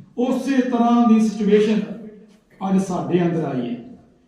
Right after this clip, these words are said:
ਮੈਂ ਤੁਹਾਡੀ ਨਹੀਂ ਗੱਲ ਕਰਦਾ, ਸੰਗਤ ਦੀ ਨਹੀਂ ਗੱਲ ਕਰਦਾ, ਕਿਉਂਕਿ ਸੰਗਤ ਮਹਾਨ ਹੈ, ਮੈਂ ਆਪ ਹੀ ਆਪਣੇ ਆਪ ਨੂੰ ਵਿੱਚ ਗਿਣਨਾ।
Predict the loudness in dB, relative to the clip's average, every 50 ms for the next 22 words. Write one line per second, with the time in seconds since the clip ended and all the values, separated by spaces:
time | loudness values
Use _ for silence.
0 | _ -8 -6 -4 -2 -2 -2 0 0 2 2 2 2 2 2 0 -2 -4 -4 -4
1 | -2 -4 -4 -4 -4 -4 -2 -2 0 2 2 2 2 2 0 0 -2 -2 -4 -6
2 | -6 -4 -4 -2 -2 -2 -4 -4 -6 -6 -4 -4 -2 -2 -2 -2 -2 0 0 0
3 | -2 -2 0 0 0 0 0 0 -2 -2 -4 -6 -10 -14 -18 -20 -20 -20 -20 -8
4 | -2 0 0 0 0 0 0 0 0 0 2 4 4 4 4 4 2 2 4 4
5 | 4 2 2 0 0 0 0 -2 -2 -4 -4 -4 -4 -4 -4 -6 -8 -10 -10 -12
6 | -14 -16